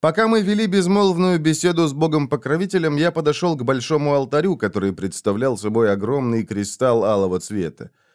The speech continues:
Нервно сглотнув, мгновенно образовавшийся в горле ком, я дотянулся обеими руками до алтаря.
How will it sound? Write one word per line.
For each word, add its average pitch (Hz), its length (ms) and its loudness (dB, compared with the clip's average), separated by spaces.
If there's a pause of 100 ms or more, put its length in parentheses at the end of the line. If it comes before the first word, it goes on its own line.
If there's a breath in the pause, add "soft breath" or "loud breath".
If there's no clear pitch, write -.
(280)
Нервно 101 500 0
сглотнув, 101 540 -2
мгновенно 101 680 -2
образовавшийся 98 840 -4
в 92 80 -8
горле 98 340 -2
ком, 127 320 0
я 110 180 0
дотянулся 123 640 -2
обеими 123 360 0
руками 101 440 -2
до 87 260 -2
алтаря. 90 520 -4